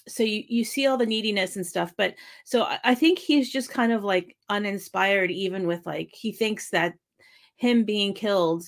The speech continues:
will end this documentary in a fantastic way, and he will have gotten one over on everybody, 'cause he says, like, "I'm the world's most prolific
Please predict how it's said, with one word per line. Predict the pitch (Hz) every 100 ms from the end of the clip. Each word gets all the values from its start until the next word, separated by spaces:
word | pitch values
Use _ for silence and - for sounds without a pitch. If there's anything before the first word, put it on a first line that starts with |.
| -
will | 185 180 165 160 160 - 190
end | 190 190 185
this | 175 - - _ _ -
documentary | 180 175 185 175 175 165 160 165 170
in | 170
a |
fantastic | 170 156 170 185 175 - 185 180
way, | 185 175 165
and | 170
he | 175
will | 170 160
have | 160 170
gotten | 180 165 175 175
one | 170 165
over | 170 170 165 170 - - - - -
on | 175 165 160 170 - _ _ _ _ _ _ _ _ -
everybody, | 190 208 170 175 170
'cause | 202 -
he | 240
says, | - 254 190
like, | 175 165
"I'm | 185
the | 190
world's | 180 180 180 190
most | 180 175 -
prolific | - 180 185 180 180 170